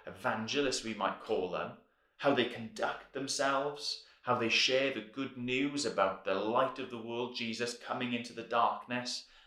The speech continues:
and how people's eyes are open to the truth. And he concludes that thought by saying this, that all of what they're about ultimately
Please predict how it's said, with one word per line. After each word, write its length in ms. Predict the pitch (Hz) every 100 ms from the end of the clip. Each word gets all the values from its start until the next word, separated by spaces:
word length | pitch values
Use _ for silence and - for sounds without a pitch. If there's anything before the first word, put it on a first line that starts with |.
| -
and 100 | 117
how 140 | 120
people's 480 | 113 - 120 117 - -
eyes 440 | 110 127 139 139
are 120 | 131 -
open 340 | 120 - 120
to 100 | -
the 100 | -
truth. 480 | 110 - 120 151 - _ _ _ _ _ _
And 100 | 143
he 80 | 156
concludes 800 | 151 170 143 - 175 233 240 -
that 260 | 151 - -
thought 420 | - 98 92 - -
by 260 | 120 -
saying 580 | - - 98 95 101 107
this, 600 | - - - - - - - _ _ _ _ _
that 240 | 139 147 -
all 420 | 156 190 226 254
of 140 | 247 160
what 280 | 175 180 -
they're 300 | 156 160 156
about 440 | - - - - -
ultimately 960 | 143 - - 165 135 - 73 87 -